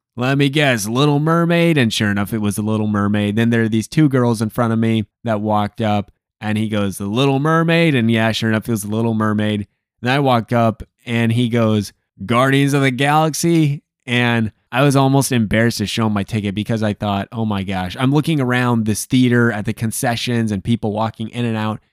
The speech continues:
and it's mostly parents with their little girls or just younger teenage girls. I thought, "Oh my gosh,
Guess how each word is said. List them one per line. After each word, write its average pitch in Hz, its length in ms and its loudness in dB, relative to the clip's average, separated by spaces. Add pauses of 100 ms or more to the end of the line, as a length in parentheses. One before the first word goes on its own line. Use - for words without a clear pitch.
(120)
and 113 140 0
it's 101 160 0
mostly 117 500 2
parents 107 540 -2
with 104 160 -6
their 95 180 -4
little 104 320 -2
girls 90 720 -8 (540)
or 139 220 4
just 120 320 2
younger 117 400 0
teenage 104 540 -2
girls. - 560 -10 (580)
I 117 120 -12
thought, 101 280 -8
"Oh 101 160 -6
my 85 180 -8
gosh, 87 600 -10